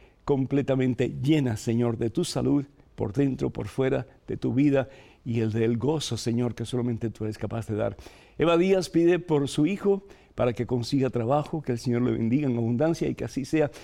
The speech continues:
Y también pedimos por todos aquellos que solicitan oración a través de la página de este servidor, del Padre Pedro Núñez, en Facebook. Que el Señor los bendiga a todos en abundancia en este día y por siempre. Hay muchísimas advocaciones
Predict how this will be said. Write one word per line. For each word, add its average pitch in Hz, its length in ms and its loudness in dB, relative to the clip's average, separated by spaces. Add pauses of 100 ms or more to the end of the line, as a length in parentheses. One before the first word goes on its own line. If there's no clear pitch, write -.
(120)
Y 170 60 -4
también 220 260 2
pedimos 220 320 2
por 185 160 0
todos 180 240 0
aquellos 175 300 2
que 175 100 -4
solicitan 151 560 -2
oración 175 560 2 (420)
a - 60 -6
través 123 320 0
de 143 80 2
la 127 80 2
página 127 400 0
de 117 140 -2
este 131 180 -6
servidor, 127 540 0
del 120 220 -2
Padre 120 280 0
Pedro 117 300 0
Núñez, 147 440 2
en 123 160 -2
Facebook. 170 580 0 (300)
Que - 80 -4
el 113 80 -2
Señor 127 180 0
los 120 100 -6
bendiga 120 400 2
a 117 100 -2
todos 123 300 0
en 110 100 -4
abundancia 120 640 0 (320)
en 117 140 0
este 120 240 0
día 120 120 2
y - 20 2
por 110 180 -4
siempre. 113 460 -2 (960)
Hay 151 300 4 (400)
muchísimas 175 760 2
advocaciones 143 960 2